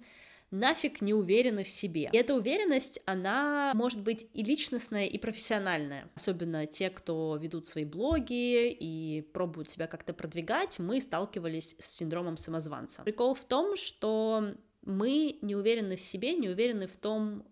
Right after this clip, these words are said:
что мы делаем, и от этого мы не можем оценить себя по достоинству и оценить себя объективно.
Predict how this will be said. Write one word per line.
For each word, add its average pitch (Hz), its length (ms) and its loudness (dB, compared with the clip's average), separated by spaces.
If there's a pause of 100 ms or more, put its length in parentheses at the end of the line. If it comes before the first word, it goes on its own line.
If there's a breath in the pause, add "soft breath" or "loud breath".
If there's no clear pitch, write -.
(160)
что - 300 -4
мы 185 140 -2
делаем, 196 580 0 (160)
и 190 400 -4
от 196 220 -4
этого 202 520 -2 (440)
мы 196 160 -2
не 185 100 -2
можем 226 420 -2
оценить 190 380 -6
себя 185 540 -4 (340)
по 165 60 -6
достоинству 262 640 -2
и - 100 -6
оценить 180 420 -4
себя 170 280 -4
объективно. 165 580 -6